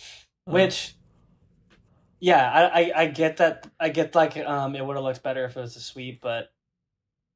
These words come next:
Speaker 2: the fact that they blew out the Celtics does give me, like, a little bit of hope that we can get a good series out of it. 'Cause a lot of people were saying, like, Game seven, it's super hard to see the Heat, uh, the Heat winning, pulling this one out at this point. And then they just come out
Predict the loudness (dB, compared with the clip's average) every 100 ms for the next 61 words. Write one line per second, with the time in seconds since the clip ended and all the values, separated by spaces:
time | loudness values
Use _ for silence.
0 | _ _ -10 -2 0 0 -2 -4 -2 -2
1 | -2 -4 -10 -10 -10 -14 -12 -14 -12 -14
2 | -12 -12 -14 -16 -14 -12 -12 -12 -14 -14
3 | -16 -18 _ _ -10 -10 -10 -14 -14 -14
4 | -14 -18 -18 -18 -18 -18 -20 -20 _ _
5 | _ _ _ _ _ _ _ _ _ -2
6 | 4 6 6 4 -2 0 0 0 -2 -2
7 | -4 -4 -6 -12 _ -10 -8 -6 -2 -2
8 | -2 -6 -10 -12 -10 -6 -6 -6 -8 -12
9 | -16 -16 -14 -14 -8 -4 -4 -4 -8 -12
10 | -12 -12 -10 -12 -14 -8 -6 -6 -10 -14
11 | -12 -10 -10 -12 -16 -20 -18 -18 -18 _
12 | _ _ _ -10 -8 -6 -8 -6 -6 -8
13 | -10